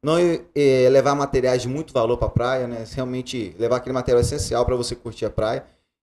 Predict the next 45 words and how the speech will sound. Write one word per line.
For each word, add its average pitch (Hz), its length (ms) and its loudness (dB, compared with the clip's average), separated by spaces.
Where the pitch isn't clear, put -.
E 180 360 -4
a 151 60 -2
gente 175 240 -4
tem 196 160 0
sempre 180 320 0
ali 151 100 -4
nas 147 220 -4
praias 135 240 2
também 131 280 -4
policiais 151 520 0
com 147 100 -10
quadriciclo, 156 640 -4
pra 135 160 0
também 135 340 -4
tá 147 380 -2
próximo 147 480 0
às 139 80 -6
pessoas 135 340 -4
que - 60 -14
estão 131 220 -8
exatamente 127 520 -6
na 135 140 -6
região 131 400 -6
da 139 120 -2
praia 127 420 -2
em 123 140 -2
si, 120 340 -12
né? 120 100 -6
Que 123 120 -6
é 131 40 0
um 139 160 0
local 127 340 2
às 113 160 0
vezes 127 140 0
de 117 80 -6
vulnerabilidade, 127 960 -2
porque - 280 0
às 123 100 0
vezes 143 160 -2
a - 20 -8
pessoa 139 200 0
vai 127 100 2
tomar 127 220 -4
um 139 80 0
banho, 151 360 2